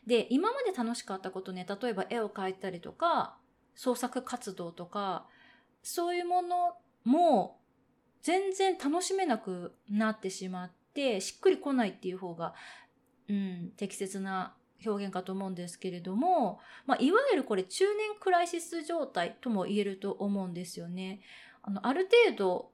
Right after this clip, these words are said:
いろいろやってきてしまっていて、だからまあ刺激も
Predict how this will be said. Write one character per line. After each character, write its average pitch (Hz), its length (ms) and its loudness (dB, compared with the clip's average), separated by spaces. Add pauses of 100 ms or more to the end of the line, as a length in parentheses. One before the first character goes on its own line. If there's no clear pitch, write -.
(160)
い 220 80 0
ろ 254 140 6
い - 20 2
ろ 262 60 4
や 208 120 4
っ 208 60 -4
て 339 140 -4
き - 80 -6
て 240 240 6
し - 160 -4
ま 196 180 -2
っ 196 60 -10
て - 220 -2
い 185 120 -2
て、 226 560 0 (640)
だ 285 120 0
か - 80 2
ら 220 60 4
ま 202 60 0
あ - 20 0
刺 233 180 -2
激 311 220 -2
も 330 380 2